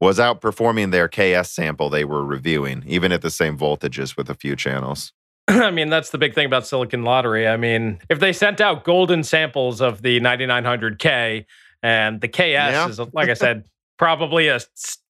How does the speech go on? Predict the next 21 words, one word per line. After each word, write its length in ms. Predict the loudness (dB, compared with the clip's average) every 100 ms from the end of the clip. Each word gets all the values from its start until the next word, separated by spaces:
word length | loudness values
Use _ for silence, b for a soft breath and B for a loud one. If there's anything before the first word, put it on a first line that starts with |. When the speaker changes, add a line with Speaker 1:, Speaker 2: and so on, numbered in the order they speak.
| _
Speaker 2:
half 360 | -4 0 0 -2
a 60 | -6
step 420 | -2 0 0 -2
up 280 | -2 -2 -4 _ _ 0
over 280 | 2 0
the 400 | 0 -2 -2 -4 -8 -6
regular 800 | -4 2 2 2 0 2 2 0
quality 720 | 0 2 2 2 0 -2 -4
K 320 | -2 0 0
skew. 440 | -2 0 2 2 -2 -8 B B 0
I 80 |
mean, 380 | 2 2 0 -4 0
yeah, 200 | 2 2
it's 240 | -4 -4
gonna 180 | -2 0
lose 260 | 0 2
out 220 | 2 2 -2
to 160 | -4
a, 200 | -2 -4 -8 _
a 140 | -6 -4
K 400 | 0 0 0